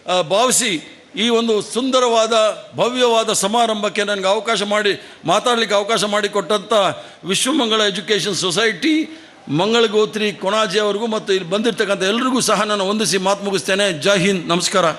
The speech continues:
ಭಾಳ ಪ್ರೀತಿಯಿಂದ ಸನ್ಮಾನ ಮಾಡ್ತೀನಿ ಅಂತಾರೆ. ನಾನು ಕೊಟ್ಟಿರ್ತಕ್ಕಂಥ ಹನ್ನೊಂದು ಲಕ್ಷನೋ ಹದಿನೈದು ಲಕ್ಷನೋ ಈ, ಈ, ಈ ಒಂದು ಭಾಗದಲ್ಲಿ ಸುಮಾರು ಎರಡು ಕೋಟಿ ರೂಪಾಯಿ ನಾನು ಹಲವಾರು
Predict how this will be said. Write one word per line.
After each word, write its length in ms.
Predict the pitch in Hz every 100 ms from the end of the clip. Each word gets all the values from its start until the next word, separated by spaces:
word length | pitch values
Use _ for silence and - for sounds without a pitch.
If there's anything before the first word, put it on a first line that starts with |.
| - - - 127
ಭಾಳ 280 | 131 151 151
ಪ್ರೀತಿಯಿಂದ 680 | 151 143 160 156 147 143 151 151 143 127 101 - -
ಸನ್ಮಾನ 440 | 139 156 160 156
ಮಾಡ್ತೀನಿ 460 | 143 139 139 139 139
ಅಂತಾರೆ. 420 | 127 127 113 110 139 - - - - - - - -
ನಾನು 300 | 120 147 151
ಕೊಟ್ಟಿರ್ತಕ್ಕಂಥ 880 | - 151 175 165 165 156 165 151 160
ಹನ್ನೊಂದು 520 | 160 139 143 165 156
ಲಕ್ಷನೋ 340 | 151 - 151 160
ಹದಿನೈದು 440 | 143 151 156 147
ಲಕ್ಷನೋ 320 | 147 - 156
ಈ, 140 | 165 151 135 143
ಈ, 0 | 151 -
ಈ 180 | 131 175
ಒಂದು 640 | 170 165 160 156 - - - - 101
ಭಾಗದಲ್ಲಿ 420 | 139 160 170 170
ಸುಮಾರು 300 | - 165 160
ಎರಡು 260 | 147 160 160
ಕೋಟಿ 260 | 170 170
ರೂಪಾಯಿ 280 | 139 147 170
ನಾನು 180 | 160 156
ಹಲವಾರು 440 | 143 156 165 165